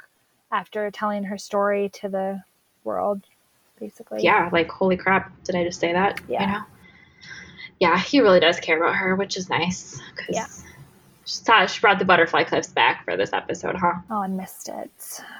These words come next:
Speaker 2: They made a, they made a pretty big, uh, pretty big co-,
Speaker 1: A little bit,
Speaker 2: comeback.
Speaker 1: a little bit of a resurgence. It's great.
Speaker 2: Yeah, they're trend-, trendy.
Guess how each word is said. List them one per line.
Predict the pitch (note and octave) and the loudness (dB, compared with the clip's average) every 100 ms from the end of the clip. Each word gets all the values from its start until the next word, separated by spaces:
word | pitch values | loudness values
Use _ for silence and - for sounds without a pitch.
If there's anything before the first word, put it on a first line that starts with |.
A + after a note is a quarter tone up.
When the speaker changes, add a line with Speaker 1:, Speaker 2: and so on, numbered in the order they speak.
| - - | -20 -2
Speaker 2:
They | F#3 | 2
made | F3 E3+ | 4 4
a, | D#3 E3 - | 2 0 -4
they | E3+ | -2
made | D#3 | -2
a | - | -4
pretty | - A2 | -4 -2
big, | - A2+ G#2 | 0 2 2
uh, | G#2+ | 0
pretty | - - F2+ | -2 -2 -2
big | F#2 | -2
co-, | - | -6
Speaker 1:
A | - - - | -18 -10 -6
little | |
bit, | |
Speaker 2:
comeback. | B2 B2+ - F#3+ A3 | -4 -2 -4 -4 -2
Speaker 1:
a | |
little | G3+ F#3+ | -2 -2
bit | F#3+ | -6
of | F#3 | -6
a | |
resurgence. | F3+ F3+ - F#3 F#3+ G3 - - - _ | -8 -10 -10 -8 -6 -8 -10 -18 -20 _
It's | _ | _
great. | - - - - - - | -10 -10 -10 -14 -20 -4
Speaker 2:
Yeah, | F3 E3 D3+ E3 - _ _ _ - | 0 0 -2 -8 -12 _ _ _ -8
they're | E3+ E3 F3+ - | -2 -2 -4 -8
trend-, | - D3+ D#3 F3 - | -6 -4 -2 -4 -8
trendy. | - E3+ E3 F3 | -8 -2 -2 -2